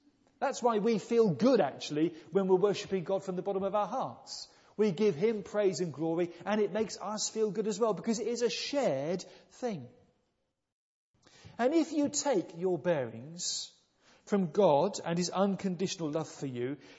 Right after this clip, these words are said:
then that does help you be emotionally robust when things go wrong, when other people run you down, or even when you fail. It is vitally important that our sense of who we are is not wrapped up in our pride,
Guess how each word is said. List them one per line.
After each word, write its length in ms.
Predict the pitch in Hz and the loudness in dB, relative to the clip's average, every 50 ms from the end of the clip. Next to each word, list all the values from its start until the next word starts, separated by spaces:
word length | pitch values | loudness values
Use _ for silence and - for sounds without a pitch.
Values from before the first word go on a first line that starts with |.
| _ - | _ 0
then 160 | 214 226 220 | 0 2 2
that 280 | 247 254 220 180 160 | 2 0 -2 -4 -4
does 320 | - 247 254 254 240 - - - - | -2 0 0 0 -2 -4 -8 -10 -6
help 280 | 233 233 202 - - - | -4 -4 -4 -6 -8 -6
you 140 | 185 180 160 | -4 -4 -4
be 260 | 127 175 175 175 - 175 | -2 -4 -4 -2 -4 -4
emotionally 680 | 165 165 190 196 190 - - - 170 175 165 165 160 | -2 0 0 0 0 0 -6 -8 -6 -2 0 0 2
robust 540 | 160 156 147 - 165 156 151 - - - - | 2 2 2 2 -2 -2 -2 -6 -10 -10 -8
when 340 | 151 170 214 214 208 214 | -2 0 0 0 0 -2
things 360 | 196 - - 190 175 160 131 - | -4 -4 -4 -4 -4 -4 -6 -6
go 160 | - 160 147 | -4 -4 -4
wrong, 400 | 139 135 151 156 170 180 185 175 - - - - - | -2 -4 -4 -6 -6 -8 -12 -16 -20 -20 -20 -12 -2
when 160 | 170 175 175 | 0 2 4
other 240 | 190 196 208 208 202 | 4 4 4 2 -2
people 400 | - - 190 185 - - 175 160 | -4 -2 -4 -4 -2 -2 -4 -4
run 220 | 143 151 151 151 | -2 -2 -4 -4
you 100 | 147 147 | -4 -4
down, 320 | 131 147 143 147 151 151 147 - - - | -2 -2 -2 -2 -2 -4 -6 -10 -16 -8
or 140 | - 175 190 - | -2 -2 0 0
even 420 | 208 240 269 277 220 262 240 226 | 2 2 2 2 2 2 0 2
when 200 | 202 220 220 214 | 0 0 0 0
you 100 | 208 220 | -2 -4
fail. 520 | 196 - - - 196 147 131 117 104 104 - _ _ _ _ _ _ _ _ _ _ _ _ _ _ _ _ _ _ _ _ _ _ _ _ _ | -6 -6 -6 -6 -4 -4 -4 -6 -8 -12 -18 _ _ _ _ _ _ _ _ _ _ _ _ _ _ _ _ _ _ _ _ _ _ _ _ _
It 180 | - 185 196 196 | 4 4 6 6
is 200 | 202 190 160 135 | 6 4 2 0
vitally 640 | 127 117 - 196 202 220 220 196 - 226 214 214 214 | -4 -6 -4 -2 -2 -2 -2 -6 -6 -6 -6 -4 -6
important 800 | 202 180 - - 180 160 131 - - - 113 110 - - - - _ _ _ _ _ _ _ _ _ - | -6 -8 -8 -6 -6 -6 -6 -8 -10 -12 -12 -14 -14 -16 -18 -18 _ _ _ _ _ _ _ _ _ -2
that 120 | 151 160 | 2 2
our 220 | 180 196 214 214 190 | 2 2 2 0 -2
sense 320 | - - 196 170 151 - | -2 -4 -4 -6 -6 -8
of 100 | 170 - | -10 -10
who 200 | - - 185 185 | -8 -6 -4 -4
we 180 | 180 175 165 165 | -2 0 0 0
are 220 | 160 151 143 139 | 0 -2 -2 -2
is 220 | 139 143 127 - - - - - _ _ _ - | -4 -4 -4 -6 -10 -12 -20 -20 _ _ _ -8
not 300 | 165 180 254 262 - 180 | 0 2 4 4 4 2
wrapped 260 | 196 190 196 - - | 0 0 0 0 -2
up 200 | 175 147 - 156 | -2 -2 -2 -4
in 80 | 147 135 | -6 -6
our 160 | 131 127 123 | -6 -8 -10
pride, 640 | - - - 196 175 127 107 104 113 139 156 - | -12 -10 -8 -6 -6 -6 -8 -12 -14 -14 -14 -14